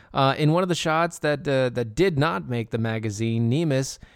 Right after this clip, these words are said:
in a full drag makeup and, uh, black dress and posing in pho-, uh, photographs of season seven winner of RuPaul's Drag Queen. Um, in the shocking v-, photos, Violet is wearing nothing but a pair of heels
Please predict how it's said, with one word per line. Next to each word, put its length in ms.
in 160
a 80
full 240
drag 360
makeup 400
and, 300
uh, 160
black 300
dress 360
and 100
posing 320
in 80
pho-, 220
uh, 180
photographs 500
of 60
season 400
seven 400
winner 260
of 120
RuPaul's 600
Drag 360
Queen. 340
Um, 640
in 140
the 60
shocking 480
v-, 140
photos, 560
Violet 480
is 160
wearing 340
nothing 420
but 120
a 40
pair 280
of 100
heels 760